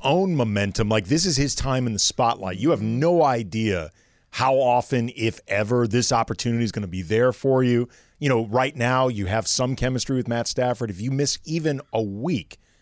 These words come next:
you never know how that shapes the offense 'cause they're gonna be looking for anything that works right now with Cooper Kupp out there, just trying to find what works, try to find ways to stay alive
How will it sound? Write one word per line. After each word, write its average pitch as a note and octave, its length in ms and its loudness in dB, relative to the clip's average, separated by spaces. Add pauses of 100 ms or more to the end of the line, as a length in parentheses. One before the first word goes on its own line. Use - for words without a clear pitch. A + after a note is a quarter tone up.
(200)
you A#2+ 160 -2
never C3+ 380 2
know C3+ 260 2
how A2 220 0
that A2 260 -4
shapes - 400 -4
the A#2 140 -4
offense C3+ 380 0
'cause A#2+ 220 0 (340)
they're A3 120 2
gonna D4 100 2
be F3+ 60 2
looking C3+ 260 2
for A2+ 140 4
anything A#2 300 0
that F2 120 -6
works F#2 420 -2 (340)
right C3 180 2
now B2 160 2
with A2+ 100 -4
Cooper C3+ 240 0
Kupp A#2+ 240 -2
out B2 160 2
there, E3 100 0
just G#3 220 -2
trying D#3+ 540 -2 (340)
to D3 160 0
find D3 400 0
what C#3 200 2
works, A#2+ 300 0
try C#3+ 260 2
to D3+ 60 0
find D3 340 -2
ways B2+ 300 2
to G#2 100 -6
stay - 340 0
alive A#2 560 0